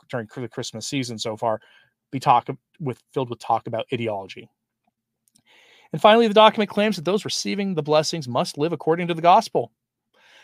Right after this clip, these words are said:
The document never defines what that means. Those actively living in s-, uh, those actively in sin and celebrating and identifying with their sin honestly believe that the gospel is just a call to love.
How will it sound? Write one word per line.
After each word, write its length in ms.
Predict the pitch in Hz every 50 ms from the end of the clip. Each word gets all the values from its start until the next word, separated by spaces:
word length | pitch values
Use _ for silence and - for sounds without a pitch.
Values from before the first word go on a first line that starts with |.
| - _
The 60 | - 131
document 380 | 131 151 165 180 - 185 160
never 140 | 147 156 170
defines 420 | 160 147 - 151 143 139 135 -
what 260 | 139 131 113 117 113 -
that 160 | 117 110 120
means. 360 | 120 113 101 104 110 - - _ _ _ _ _ - _ _ _ _ _ _ _ -
Those 320 | 143 139 165 185 175 160 - -
actively 580 | 151 160 - - 156 143 156 151 156 160 _ _ _ -
living 360 | 135 131 131 139 139 135 139 -
in 100 | - 120
s-, 340 | 117 - - - - - - -
uh, 220 | 139 117 110 107 110 - _ - _ -
those 200 | 135 147 143 - -
actively 380 | 135 139 135 - 135 131 131 -
in 260 | 143 143 151 151 139 131
sin 440 | - - - - 156 139 127 127 -
and 140 | - 117 117
celebrating 600 | - - 147 143 147 139 127 135 127 123 120 117
and 80 | 113 110
identifying 540 | 107 104 127 127 135 - - 131 123 120 120
with 120 | 113 107
their 80 | - 117
sin 220 | - - 127 110 - -
honestly 440 | 120 120 139 160 - - 185 180
believe 420 | 175 - 147 135 135 147 160 151 135
that 120 | - 123
the 60 | -
gospel 380 | 127 - 120 123 135 - - -
is 100 | 139 123
just 380 | 113 - - - 135 147 - -
a 60 | -
call 260 | - - - 120 123
to 100 | 117 -
love. 320 | 123 117 131 123 110 107